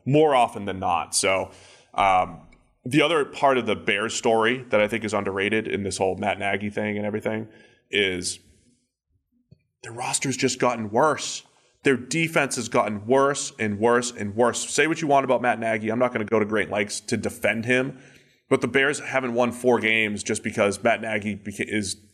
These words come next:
just suddenly became a horrible coach. This offense, uh, has gotten worse. The defense especially has gotten worse,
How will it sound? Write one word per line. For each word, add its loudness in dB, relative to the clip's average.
just 0
suddenly 2
became -2
a -6
horrible 2
coach. -2
This 2
offense, 0
uh, 0
has 0
gotten 0
worse. 0
The 4
defense -2
especially -2
has -4
gotten 0
worse, 0